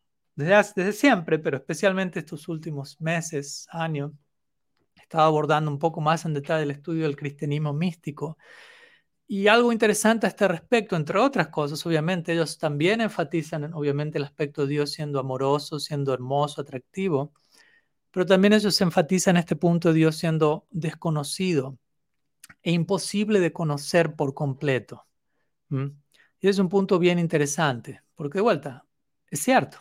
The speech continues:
nunca podemos clamar, "Ya conocí a Krishna del todo". Incluso si uno dice, "Lo amé del todo", nunca puedo amar a Krishna del todo, porque el amor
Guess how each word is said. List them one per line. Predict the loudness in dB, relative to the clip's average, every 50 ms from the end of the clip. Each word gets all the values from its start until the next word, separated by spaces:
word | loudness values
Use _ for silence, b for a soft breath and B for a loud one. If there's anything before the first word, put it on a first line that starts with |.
| _ -6
nunca | -4 -2 2 2 2 4
podemos | 4 2 2 2 -2 -2
clamar, | -2 0 0 0 0 -2 -2
"Ya | 0 0 0 0 0
conocí | -2 -4 -4 -4 -4 -2 -2
a | -2 -2
Krishna | -2 -4 -4 -4 -4 -6 -4 -4
del | -4 -6
todo". | -10 -12 -12 -10 -10
Incluso | -12 -6 -4 -4 -2
si | -2 -2
uno | -2
dice, | -2 0 2
"Lo | 4 4
amé | 4 4 4 2 2
del | 2 0 -2 -2
todo", | 0 0 0 2 0
nunca | -2 -4 -4 -4 -6 -4
puedo | 0 0 0 2
amar | 2 0 0
a | -2 -2
Krishna | -4 -6 -8 -6 -6 -6
del | -6 -6
todo, | -2 -2 -2 0 -2
porque | -4 -8 -8 -6
el | -6 -4
amor | -4 -2 -2 -4 -4 -6